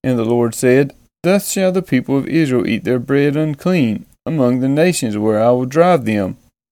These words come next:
Then I said, "O Lord God, behold, I have never defiled myself. From my youth up till now I have never eaten what died of itself, or was torn by beasts, nor has tainted meat come into my mouth."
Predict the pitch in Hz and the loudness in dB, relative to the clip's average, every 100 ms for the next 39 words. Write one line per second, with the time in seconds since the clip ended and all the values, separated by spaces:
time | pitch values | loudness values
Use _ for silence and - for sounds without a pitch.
0 | - 120 120 - 113 107 - 156 180 170 | -6 0 0 0 -2 -2 -6 -4 0 2
1 | 160 190 180 277 - 226 214 135 - - | 2 2 2 2 0 2 4 4 2 -8
2 | _ _ 185 165 233 185 113 - - 208 | _ _ -4 0 2 2 0 -4 -2 2
3 | 165 139 185 220 151 139 - 226 226 175 | 2 0 0 0 0 -4 0 4 4 4
4 | 127 113 - 104 90 - - _ _ _ | 0 -2 -2 -2 -4 -8 -18 _ _ _
5 | - 143 151 175 151 147 220 - - - | -4 0 2 2 2 2 2 2 2 2
6 | - 170 160 202 196 151 165 190 143 139 | -2 -2 0 2 4 4 4 2 2 0
7 | 180 190 - - 196 - 123 127 - - | 0 -2 -4 -4 -2 -2 0 0 2 4
8 | 180 175 127 107 - 170 180 - _ _ | 4 4 2 -2 -2 2 2 -2 _ _
9 | _ 202 208 160 131 - 147 139 127 110 | _ 2 4 4 0 -2 0 0 2 0
10 | 104 180 190 - - _ _ _ 202 202 | 0 0 0 -2 -6 _ _ _ 0 2
11 | 151 131 135 147 151 156 190 175 - 131 | 2 0 0 0 -2 -2 0 -2 -4 -6
12 | 113 117 110 107 113 151 175 - | -4 -6 -2 -2 2 2 2 0